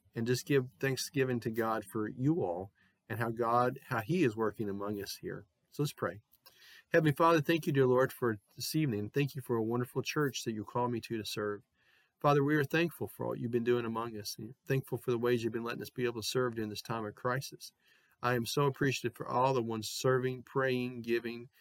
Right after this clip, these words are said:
uh, doing all the things that can be done as collectively as a group of body of believers here.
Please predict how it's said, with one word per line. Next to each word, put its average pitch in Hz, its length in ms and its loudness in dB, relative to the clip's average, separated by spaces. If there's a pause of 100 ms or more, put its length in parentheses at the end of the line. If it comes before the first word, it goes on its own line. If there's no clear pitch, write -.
(280)
uh, 107 140 -2
doing 127 240 2
all 131 160 0
the 120 100 0
things 123 400 -4
that - 220 -6
can 117 120 -6
be 110 100 -4
done 117 240 -4
as 107 120 -6
collectively 113 640 -2
as 107 140 -6
a 107 80 -4
group 113 300 -2
of 113 180 -8
body 107 240 -2
of 95 60 -8
believers 104 400 -12
here. 101 200 -12